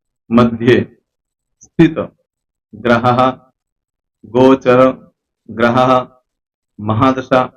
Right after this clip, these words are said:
અંતરદશા પ્રત્યંતરદશા તથા ચ યોગ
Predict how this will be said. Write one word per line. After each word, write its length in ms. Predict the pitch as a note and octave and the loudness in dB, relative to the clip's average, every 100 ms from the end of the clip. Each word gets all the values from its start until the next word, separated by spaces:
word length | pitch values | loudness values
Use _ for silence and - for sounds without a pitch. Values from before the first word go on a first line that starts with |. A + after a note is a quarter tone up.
| _ _ _ _ _ _ | _ _ _ _ _ _
અંતરદશા 680 | A#2+ A#2 C#3 C3 B2+ B2+ B2 - _ _ _ _ _ _ - | -2 0 0 0 -2 0 -2 -6 _ _ _ _ _ _ -6
પ્રત્યંતરદશા 920 | A#2 A2+ D3 C3+ B2+ A#2+ B2+ C3+ B2+ B2 _ _ _ _ _ _ | -4 -2 0 0 -2 -2 -2 0 -4 -6 _ _ _ _ _ _
તથા 300 | A2 G#2+ B2+ B2 | -10 -2 -2 0
ચ 20 | C3 C3 - _ _ _ _ _ | -2 -4 -6 _ _ _ _ _
યોગ 400 | A2 A2 C3 B2 | -2 2 4 4